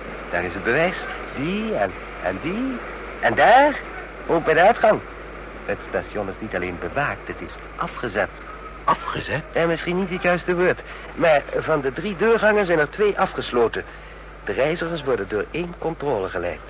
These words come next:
Speaker 1: Een hele rij. Een man in burger staat onopvallend achter de controleur.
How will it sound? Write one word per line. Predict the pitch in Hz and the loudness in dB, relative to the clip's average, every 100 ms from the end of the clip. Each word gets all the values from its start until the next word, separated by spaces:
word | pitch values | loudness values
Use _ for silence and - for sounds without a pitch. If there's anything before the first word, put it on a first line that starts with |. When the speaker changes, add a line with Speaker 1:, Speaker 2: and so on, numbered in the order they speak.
| - | -10
Speaker 1:
Een | 98 | 0
hele | 131 170 | 2 4
rij. | 160 120 85 - - - - - - | 6 4 2 -8 -16 -18 -18 -14 -10
Een | 85 | -4
man | 107 139 | 2 2
in | 107 87 | 2 0
burger | 135 147 147 | 0 0 -2
staat | - 104 92 | -2 0 0
onopvallend | - 139 139 - 135 139 | -2 -4 -4 -2 0 2
achter | 104 135 110 | 0 0 -6
de | 120 | -6
controleur. | 107 110 104 113 101 92 | -6 -4 -4 0 2 0